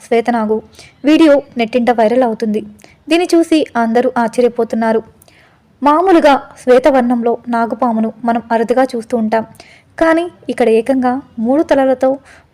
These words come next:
ఓ శ్వేతవర్ణంలోని పాము పడగ విప్పి కనిపించింది. దీన్ని కొందరు వీడియోలు తీస్తున్నట్లు అందులో కనిపిస్తుంది. వీడియోలో ఒకే శరీరం, మూడు వేర్వేరు తలలు ఉన్న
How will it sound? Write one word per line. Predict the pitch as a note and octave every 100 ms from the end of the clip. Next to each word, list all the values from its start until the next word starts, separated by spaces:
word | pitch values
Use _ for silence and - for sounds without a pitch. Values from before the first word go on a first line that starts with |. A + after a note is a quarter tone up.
| A#3
ఓ | A3
శ్వేతవర్ణంలోని | A#3 A#3 B3+ C#4+ B3+ C4 B3+ B3+ B3+
పాము | A#3+ A#3+ C4+ -
పడగ | A3+ A3+ A#3+
విప్పి | A#3 C4
కనిపించింది. | C4 A#3 B3 A#3+ B3 B3+ - - - - _ - B3+
దీన్ని | F#4+ F#4 F#4 - C#4+
కొందరు | B3+ C4 A#3
వీడియోలు | A#3 C4 B3+
తీస్తున్నట్లు | B3 - B3 A#3+ A#3 A#3+ B3+ - A#3
అందులో | A3+ C4 C4
కనిపిస్తుంది. | A#3+ B3 - B3 A#3+ - _ _ _ - _ _ -
వీడియోలో | D#4 F#4 G4 E4 E4 - A#3
ఒకే | B3+ C4
శరీరం, | C#4 C4 C4 B3+ - - C#4+
మూడు | D#4+ C4+
వేర్వేరు | C#4+ D4 D4 C4+
తలలు | B3+ B3+
ఉన్న | A#3+